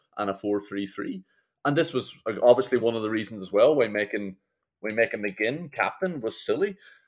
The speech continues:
because we were hamstrung into playing a certain way whenever he was made captain, because he had to play and he can't play in this system. And just the relief that that gave the team, the relief that that gave that front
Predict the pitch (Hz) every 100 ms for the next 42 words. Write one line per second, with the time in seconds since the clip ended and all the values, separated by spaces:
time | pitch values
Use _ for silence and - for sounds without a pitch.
0 | _ _ _ _ - _ - - 92 _
1 | _ - 151 - 165 135 123 131 131 127
2 | 117 - _ - - 131 160 160 190 160
3 | 139 135 - 117 170 190 - 117 110 104
4 | 120 180 131 120 117 117 113 110 - 120
5 | - 175 127 117 107 113 117 101 - 117
6 | 151 127 120 - 123 123 - 104 85 98
7 | 110 - 120 - 185 _ _ _ _ _
8 | - 147 147 185 - 143 120 120 117 160
9 | 185 - - 107 107 104 98 - 131 160
10 | 139 123 127 156 - - 110 - 110 101
11 | 98 98 - 104 98